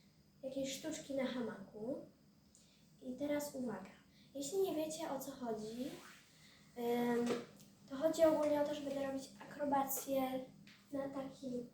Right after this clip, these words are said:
hamaku wiszącym. Em, będą to proste akrobacje. I teraz tak, jak nie wiecie, jeśli nie wiecie, jaki sprzęt wybrać i robicie rozeznanie, to w pierwszym fil-, filmiku mówię co nieco o tym.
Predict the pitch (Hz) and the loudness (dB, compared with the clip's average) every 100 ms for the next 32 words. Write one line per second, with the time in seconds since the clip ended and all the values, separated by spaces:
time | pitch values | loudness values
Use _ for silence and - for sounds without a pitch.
0 | - 262 254 262 - 262 262 - 262 247 | -12 -6 -4 -6 -4 -2 -2 -4 -8 -8
1 | 247 240 240 - 277 277 311 320 - - | -6 -6 -8 -8 -4 0 0 -2 -8 -20
2 | - - - - - - - 262 254 247 | -20 -20 -20 -20 -20 -20 -8 0 0 2
3 | 247 254 254 - - - - 339 320 285 | 2 2 0 -4 -16 -14 -2 2 4 2
4 | 277 285 294 - 320 302 302 302 294 285 | 0 2 2 2 0 0 0 0 2 0
5 | - 285 294 302 359 - - - - 285 | -4 0 0 0 -4 -10 -16 -20 -8 0
6 | 311 294 220 - - - - - 277 269 | 2 2 -2 -10 -14 -18 -20 -8 -4 -2
7 | 294 294 339 339 - 277 285 302 294 294 | 2 2 2 -6 -10 -6 -6 -2 0 0
8 | 320 - 339 311 302 - - 349 311 254 | -2 -6 -6 -4 -6 -10 -10 -4 -2 0
9 | 233 214 226 254 294 269 262 269 277 277 | -2 -2 -2 -4 -6 -6 -6 -6 -6 -6
10 | 262 262 262 240 220 226 285 320 - - | -2 -2 -2 -2 -4 -4 -6 -8 -14 -20
11 | - - 339 330 311 294 294 277 277 - | -20 -6 -6 -6 -8 -6 -2 -2 -2 -4
12 | 285 285 277 - 269 254 247 233 233 226 | -2 0 0 0 0 0 -2 -6 -6 -6
13 | 208 208 226 214 208 226 247 294 - | -6 -6 -12 -12 -12 -10 -6 -6 -8